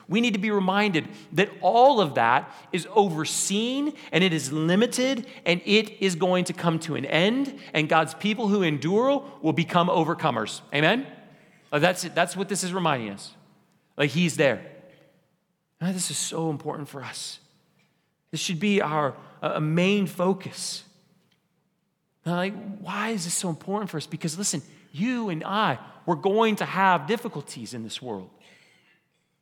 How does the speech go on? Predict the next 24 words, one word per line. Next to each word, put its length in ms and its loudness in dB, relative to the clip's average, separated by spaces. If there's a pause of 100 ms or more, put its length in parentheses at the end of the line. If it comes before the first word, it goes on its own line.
(420)
And 100 4
there 140 4
are 60 4
people 320 0
out 200 8
there 160 6
that 120 0
would 160 -2
tell 260 6
you 240 0 (180)
that 140 -6
those 240 4
difficulties 840 -4
that 100 -2
you 180 2
experience, 680 0
whether 160 -2
it's 140 -4
sickness 540 -2
or 40 -6
something 280 -2
else, 200 2 (240)
is 80 -6
because 360 -2